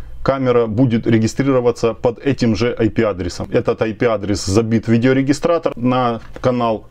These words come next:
определенный, и видеорегистратор всегда будет камеру находить. Если камера будет и менять I P-адреса, то, понятно, видеорегистратор ее находить не будет, нужно будет ее каждый раз перепривязывать.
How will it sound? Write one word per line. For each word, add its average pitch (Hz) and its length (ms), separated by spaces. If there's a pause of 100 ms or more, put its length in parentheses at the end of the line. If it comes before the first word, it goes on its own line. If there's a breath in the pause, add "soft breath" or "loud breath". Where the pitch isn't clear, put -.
(120)
определенный, 107 680 (180 loud breath)
и 120 80
видеорегистратор 127 800
всегда 117 340
будет 104 300
камеру 113 380
находить. 104 520 (320 loud breath)
Если 123 300
камера 127 400
будет 113 360
и 139 220
менять 160 420
I 143 100
P-адреса, 123 640 (160)
то, 143 140
понятно, 123 500
видеорегистратор 104 840
ее 104 260
находить 110 460
не 123 120
будет, 127 340
нужно 113 260
будет 104 320
ее 107 160
каждый 107 280
раз 117 180
перепривязывать. 101 800